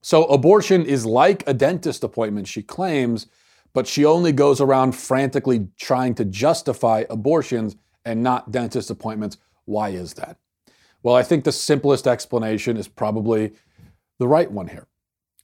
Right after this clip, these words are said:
Feminists brag about their abortions and not their dental procedures because abortion is, and they know it, nothing at all like a dental procedure.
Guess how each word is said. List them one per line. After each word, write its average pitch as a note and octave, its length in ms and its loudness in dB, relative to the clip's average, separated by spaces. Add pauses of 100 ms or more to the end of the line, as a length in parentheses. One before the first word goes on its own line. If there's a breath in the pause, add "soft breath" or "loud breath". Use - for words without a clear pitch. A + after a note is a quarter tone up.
Feminists E3 720 0
brag A2 600 0
about D#3 340 4
their D#3+ 140 2
abortions G2+ 760 -4 (100)
and G2 220 -6
not G2+ 260 -8
their C#3+ 140 0
dental A#2 360 -2
procedures F#2+ 680 -6
because G#2+ 420 -6
abortion A#2+ 680 -2
is, A#2 480 -2 (840)
and A2 220 -6
they B2+ 160 2
know D3+ 260 2
it, A#2 240 -2 (400)
nothing C3 720 0
at B2 220 -4
all A#2+ 360 2
like E3+ 400 -4 (120)
a A2 80 -8
dental F#2 520 -8 (160)
procedure. F#2 560 -10